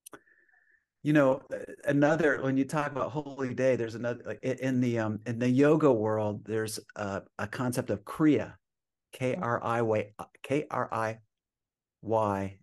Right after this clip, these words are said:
A. And it, that, that term represents, like, a strong release, right? When you go through a difficult moment, you have, like, a, an emotional, um, like, you c-, almost become overwhelmed with some emotion and you just breathe and relax through it and it releases and you have this, like, almost like a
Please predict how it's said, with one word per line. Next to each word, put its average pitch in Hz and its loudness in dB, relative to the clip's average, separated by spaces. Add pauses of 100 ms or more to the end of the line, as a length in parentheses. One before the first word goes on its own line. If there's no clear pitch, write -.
(120)
A. 101 -4 (920)
And 120 2 (460)
it, - 2
that, 127 0
that - 2
term 175 0
represents, 135 -4
like, 110 -4
a 110 -8
strong 131 -2
release, 117 -4 (260)
right? 110 -4 (200)
When 120 -10
you 120 -4
go 151 2
through 147 -2
a - -8
difficult - -6 (140)
moment, 143 2
you 113 -8
have, 110 -6
like, 107 -2
a, 104 -4
an 113 -6
emotional, 113 -2 (640)
um, 113 -2
like, 107 -4 (880)
you 135 -6
c-, - -12
almost 165 0
become 156 0 (160)
overwhelmed 139 2
with 117 -6
some 123 -4
emotion 123 -4
and 107 -2
you 113 -8
just 107 -10
breathe 135 -2
and 135 0
relax 123 -2
through 120 -2
it - -6
and 120 -4
it 120 -8
releases 123 -2
and 104 -2
you 104 0
have 113 -6
this, 107 -8
like, 107 -6
almost 131 -6
like 113 -4
a 98 -2